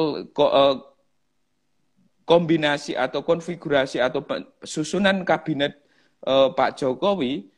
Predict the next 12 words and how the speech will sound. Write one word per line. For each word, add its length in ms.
eh, 220
sebetulnya 500
saya 160
sudah 400
diwawancara 640
di 160
banyak 320
media, 480
eh, 640
jelang 400
pem-, 400
penyusunan 560